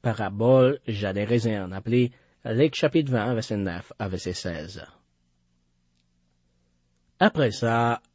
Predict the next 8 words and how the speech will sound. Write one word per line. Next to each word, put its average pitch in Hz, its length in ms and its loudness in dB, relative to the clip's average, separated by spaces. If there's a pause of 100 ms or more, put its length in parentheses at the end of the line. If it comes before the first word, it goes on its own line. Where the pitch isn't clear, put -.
(120)
Jezi 135 680 4
prendra 131 460 2
konte 127 300 0
pep 90 260 -10
la. 107 160 -2
parabole 95 440 -4
sa: 71 260 -10 (1300)
Vwala, 151 600 6